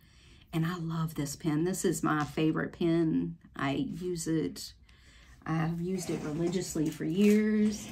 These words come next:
I have a, a ton of these refills in the point seven and the one point zero. Like, I love them.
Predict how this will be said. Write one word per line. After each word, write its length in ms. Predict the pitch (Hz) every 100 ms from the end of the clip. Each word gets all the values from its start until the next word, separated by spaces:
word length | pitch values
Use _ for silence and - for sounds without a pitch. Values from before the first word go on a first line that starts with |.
| -
I 80 | 147
have 640 | 147 139 135 - - - - - - - - - - -
a, 40 | - - - - - - - - - - -
a 80 | -
ton 400 | - 208 196 190
of 140 | 151
these 360 | 165 156 - -
refills 920 | 180 190 - 196 190 185 185 185 -
in 160 | - 147
the 40 |
point 300 | 143 165 -
seven 340 | - 175 180
and 120 | 160 135
the 40 |
one 180 | - 160
point 360 | - 165 -
zero. 840 | - 214 220 214 208 202 208 208 208 -
Like, 340 | - 156 - - - - - - - - - - - 165
I 60 |
love 360 | 156 143 - -
them. 280 | - -